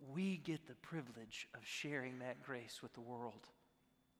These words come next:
Were it not for the grace of God in our lives, we would be destitute,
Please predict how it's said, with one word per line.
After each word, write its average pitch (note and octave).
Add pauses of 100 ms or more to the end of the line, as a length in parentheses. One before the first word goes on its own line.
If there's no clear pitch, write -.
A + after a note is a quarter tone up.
(360)
Were G3
it A3
not A#3
for A#3
the F#3+
grace G3+
of D#3+
God F#3+
in E3
our E3+
lives, F3+
we A#3
would G3+
be F3
destitute, E3